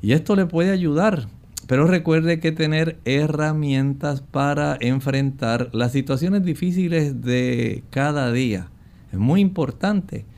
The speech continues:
Tener paz en el corazón es esencial. Y el Señor está dispuesto a darnos paz en el corazón. Recuerde esa promesa de Juan catorce veintisiete:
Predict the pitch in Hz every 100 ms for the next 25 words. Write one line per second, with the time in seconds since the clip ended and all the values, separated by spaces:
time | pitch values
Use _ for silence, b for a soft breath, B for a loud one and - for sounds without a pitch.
0 | B B B 110 117 135 127 - 139 143
1 | 139 - 123 120 117 113 107 101 101 123
2 | 120 101 90 - - 107 120 123 - -
3 | 110 117 120 - 120 120 120 120 135 147
4 | 123 101 B B B B - 127 170 180
5 | 175 170 165 160 156 147 - 160 175 165
6 | 170 156 120 120 123 135 143 139 - -
7 | 117 120 120 - 107 110 107 117 127 180
8 | 190 180 - - B B B B - 98
9 | 120 123 123 131 117 131 127 120 120 139
10 | 135 - - 95 135 135 113 117 120 120
11 | 104 104 110 104 107 104 117 - 147 156
12 | - -